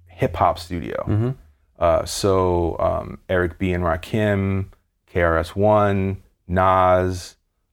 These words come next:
Speaker 1: um, you know, Salt and Pepper, um, Kid and Play,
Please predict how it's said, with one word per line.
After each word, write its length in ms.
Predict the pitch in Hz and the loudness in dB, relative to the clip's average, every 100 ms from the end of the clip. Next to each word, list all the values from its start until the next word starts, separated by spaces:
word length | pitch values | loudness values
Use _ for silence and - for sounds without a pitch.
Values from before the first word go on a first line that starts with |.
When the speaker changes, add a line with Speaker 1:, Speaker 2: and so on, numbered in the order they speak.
| - | -14
Speaker 1:
um, 580 | - - - 85 82 95 _ _ _ _ - | -8 -4 -4 -6 -10 -14 _ _ _ _ -8
you 120 | 87 | -4
know, 160 | 85 | -2
Salt 280 | 82 - 90 | -2 0 0
and 80 | 87 | 0
Pepper, 800 | - 104 - 98 92 92 90 - _ _ _ _ - | 2 2 2 0 2 2 0 -6 _ _ _ _ -14
um, 380 | - 67 - - | -8 -6 -8 -12
Kid 180 | - 107 | -4 -2
and 140 | 92 | -2
Play, 800 | 82 - 107 98 98 98 92 92 | -4 2 4 4 4 2 0 -2